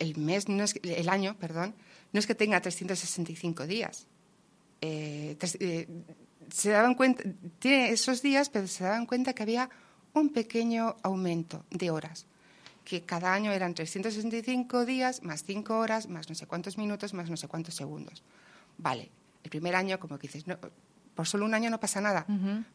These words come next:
Speaker 1: pero al segundo año ya es un desfase de diez horas, más no sé cuántos minutos, más no sé cuántos segundos. Al tercer año ya son quince horas,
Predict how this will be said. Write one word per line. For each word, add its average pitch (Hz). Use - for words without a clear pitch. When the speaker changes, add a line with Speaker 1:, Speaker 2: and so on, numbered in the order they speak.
Speaker 1:
pero 208
al 196
segundo 214
año 240
ya 185
es 196
un 214
desfase 240
de 180
diez 196
horas, 226
más 165
no 165
sé 165
cuántos 180
minutos, 196
más 165
no -
sé -
cuántos 165
segundos. 160
Al 185
tercer 226
año 269
ya 185
son 226
quince 294
horas, 233